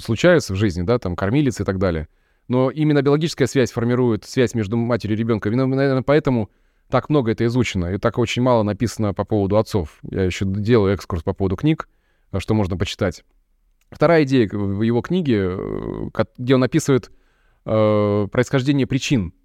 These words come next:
э, и последствий вот для европейской культуры, э, такого феномена, как невидимость, э, невидимость отца.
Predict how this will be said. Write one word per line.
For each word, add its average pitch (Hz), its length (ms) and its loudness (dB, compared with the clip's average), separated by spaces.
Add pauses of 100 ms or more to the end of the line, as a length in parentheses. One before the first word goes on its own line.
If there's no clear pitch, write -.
(140)
э, - 220 -8
и 107 100 -4
последствий 123 520 0
вот 104 80 -2
для 117 160 2
европейской 120 420 2
культуры, 101 560 -2
э, 90 460 -6
такого 120 280 2
феномена, 131 360 0
как 113 180 -2
невидимость, 120 580 -2
э, 101 400 -2
невидимость 120 440 -2
отца. 87 340 -4